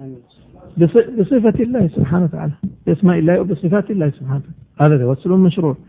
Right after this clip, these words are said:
ومن التوسل المشروع أيضًا أن يتوسل بأي شيء؟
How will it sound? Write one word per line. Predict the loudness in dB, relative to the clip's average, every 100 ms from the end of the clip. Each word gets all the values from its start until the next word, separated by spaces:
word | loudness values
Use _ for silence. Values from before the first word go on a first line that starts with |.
| -20 -20 _
ومن | 4 6 8 6
التوسل | 4 2 2 2 2
المشروع | 4 2 2 0 0
أيضًا | 0 -2 0
أن | 0
يتوسل | 2 0 0 0 0
بأي | -2 -2 -2
شيء؟ | 0 -2